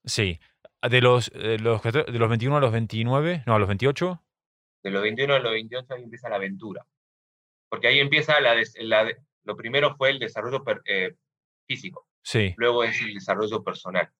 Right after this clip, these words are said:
Speaker 2: son los próximos tres septenios, ¿no? El de los, este, veintiuno, dijimos,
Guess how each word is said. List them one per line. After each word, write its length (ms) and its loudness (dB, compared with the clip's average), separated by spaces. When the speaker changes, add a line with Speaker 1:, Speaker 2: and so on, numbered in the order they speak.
Speaker 2:
son 180 -8
los 120 -4
próximos 420 -6
tres 160 -20
septenios, 460 -10
¿no? 280 -2
El 140 -12
de 100 -10
los, 380 0
este, 720 -2
veintiuno, 840 -4
dijimos, 440 -8